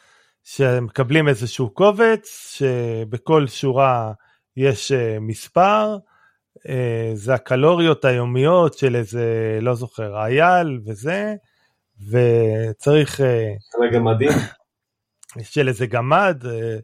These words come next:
Speaker 1: וכל שורות בר-, צריך ל-,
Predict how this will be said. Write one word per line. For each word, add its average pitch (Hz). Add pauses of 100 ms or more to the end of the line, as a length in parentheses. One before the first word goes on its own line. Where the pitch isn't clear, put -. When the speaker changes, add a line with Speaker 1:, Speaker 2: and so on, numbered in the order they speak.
(460)
Speaker 1:
וכל 135
שורות 156
בר-, 139
צריך -
ל-, 123